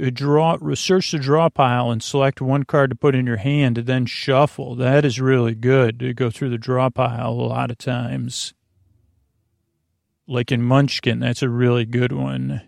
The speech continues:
And sometimes you could search, you, like, yeah, there's different draw piles. Another rejects card. And I like the rejects. It's funny. Transmute. So this is the di-, the, uh, triangle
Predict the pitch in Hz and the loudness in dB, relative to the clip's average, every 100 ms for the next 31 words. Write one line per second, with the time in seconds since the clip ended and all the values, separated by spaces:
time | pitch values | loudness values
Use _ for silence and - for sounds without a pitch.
0 | _ 147 127 160 135 131 123 123 117 - | _ -6 -2 0 2 2 0 -4 -6 -4
1 | 135 113 - 151 147 131 131 143 127 113 | -4 -4 -6 -8 -6 -4 -2 0 0 0
2 | 117 - 135 123 - 123 117 131 127 127 | -4 -4 -4 -4 -6 -6 -4 -4 -6 -6
3 | 139 139 139 135 131 127 131 120 - - | -2 0 2 0 -2 2 2 0 -6 -2
4 | 139 127 123 123 123 127 - _ _ _ | 0 2 2 0 0 -2 -4 _ _ _
5 | _ _ - 139 139 131 117 123 117 127 | _ _ -4 2 4 2 0 -2 0 0
6 | 123 120 127 113 - - 117 - 139 123 | 0 -2 -2 -4 -6 -8 -8 -4 0 0
7 | 123 123 104 _ _ _ _ _ _ - | 0 -4 -8 _ _ _ _ _ _ -14
8 | - 151 147 139 120 127 160 135 - 143 | -2 2 2 2 2 2 4 2 0 -10
9 | 139 - 135 156 165 196 143 135 131 120 | -6 -4 -2 -2 -2 -6 -6 -2 -2 0
10 | 127 127 135 143 127 117 131 135 117 117 | 0 0 -2 -6 -2 0 -2 -2 -2 -4
11 | - 143 131 131 131 131 127 123 117 | -4 0 2 2 0 0 0 -2 -4